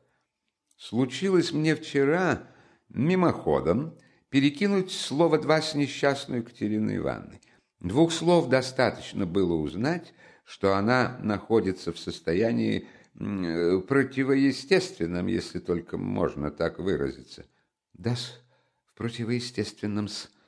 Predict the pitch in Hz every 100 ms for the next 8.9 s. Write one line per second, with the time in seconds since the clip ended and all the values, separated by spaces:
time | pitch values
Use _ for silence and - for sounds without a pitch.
0 | _ _ 87 90 113 113 - 80 76 92
1 | 90 92 90 - 73 69 - _ _ 127
2 | 131 135 165 180 180 151 - 143 151 151
3 | 151 147 139 - 143 143 - 135 120 117
4 | 113 - 87 143 147 143 139 151 156 71
5 | - _ _ _ _ _ 101 127 - -
6 | - _ _ _ _ 127 156 - 113 -
7 | 113 127 123 - _ _ _ _ _ _
8 | _ _ _ _ _ 127 160 - -